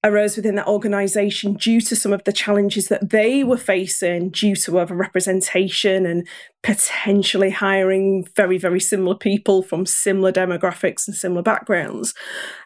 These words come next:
And I'm very much a solutions-based person. So instead of kind of thinking, "Oh, do you know what? Some of this stuff isn't working for me."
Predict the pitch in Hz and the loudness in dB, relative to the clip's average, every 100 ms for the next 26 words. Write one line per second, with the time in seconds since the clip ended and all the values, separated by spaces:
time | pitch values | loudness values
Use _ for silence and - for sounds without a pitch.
0 | _ 226 220 214 208 208 214 214 214 202 | _ 2 4 2 2 2 0 2 2 2
1 | 208 208 - 190 196 208 233 247 240 226 | 0 -2 -2 0 0 -2 0 0 0 -2
2 | 208 208 208 - 226 220 - 214 214 - | 0 0 0 0 0 2 0 0 2 2
3 | 214 202 196 196 220 202 202 196 - 190 | 2 2 2 0 0 2 0 0 -2 -2
4 | 190 202 202 214 202 254 247 214 - 247 | 0 0 0 0 -2 -2 -4 -2 2 2
5 | 247 240 226 - 233 220 208 - 208 202 | 4 2 0 -2 -2 -2 -2 -4 -4 -2
6 | 208 185 208 208 208 202 185 170 139 - | -2 2 2 0 -4 -4 -4 -2 -2 -4